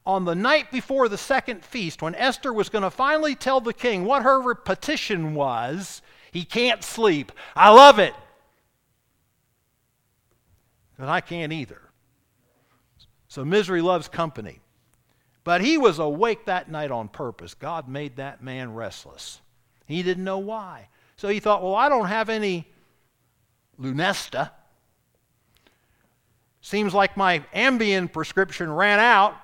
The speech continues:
So he called a couple of his servants and said,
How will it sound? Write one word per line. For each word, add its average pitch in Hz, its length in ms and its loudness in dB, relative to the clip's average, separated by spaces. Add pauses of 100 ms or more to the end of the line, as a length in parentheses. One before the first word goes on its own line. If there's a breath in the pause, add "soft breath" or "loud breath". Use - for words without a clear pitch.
(1700)
So 262 300 6
he 247 220 0
called 330 340 6
a 269 60 4
couple 269 300 0
of 220 80 -2
his 220 100 -8
servants 240 480 0
and 196 180 -8
said, 202 320 -4